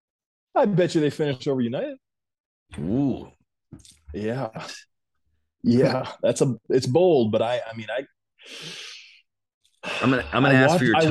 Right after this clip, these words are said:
Speaker 1: watched a
Speaker 2: four in
Speaker 1: little,
Speaker 2: a,
Speaker 1: I
Speaker 2: a
Speaker 1: watched
Speaker 2: little
Speaker 1: a
Speaker 2: bit
Speaker 1: little
Speaker 2: later.
Speaker 1: bit of Scamacca. I watched a little bit of Scamacca. I, I,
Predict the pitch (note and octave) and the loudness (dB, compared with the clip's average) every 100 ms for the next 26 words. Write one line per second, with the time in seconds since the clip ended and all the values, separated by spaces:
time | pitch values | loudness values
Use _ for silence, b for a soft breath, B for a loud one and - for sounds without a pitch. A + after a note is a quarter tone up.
0 | F3+ G3+ - A#2 G#2+ G2+ G#2+ G#2 G#2 A2+ | 4 4 4 4 4 4 2 2 2 4
1 | G#2+ F#2+ F#2+ F2+ D2+ - G#2 G2 F2+ - | 4 4 4 2 0 -4 -10 -8 -8 -10
2 | - - _ - C3+ D3+ G3 F#3+ E3 B2+ | -14 -16 _ -6 0 2 2 0 -2 0
3 | A2+ - G#2+ G2+ E3+ F#3+ F3+ | -2 -4 -8 -6 -6 -6 -6